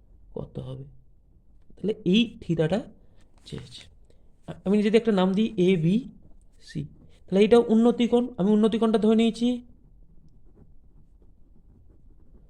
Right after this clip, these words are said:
থিটা। এবার আমরা কি জানি, ত্রিভুজ এবিসিটা কি একটা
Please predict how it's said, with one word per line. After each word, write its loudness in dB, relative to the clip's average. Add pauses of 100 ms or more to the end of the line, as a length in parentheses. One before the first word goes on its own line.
(420)
থিটা। -4 (1400)
এবার -2
আমরা -2
কি 0
জানি, -2 (560)
ত্রিভুজ -2
এবিসিটা 0
কি -2
একটা -6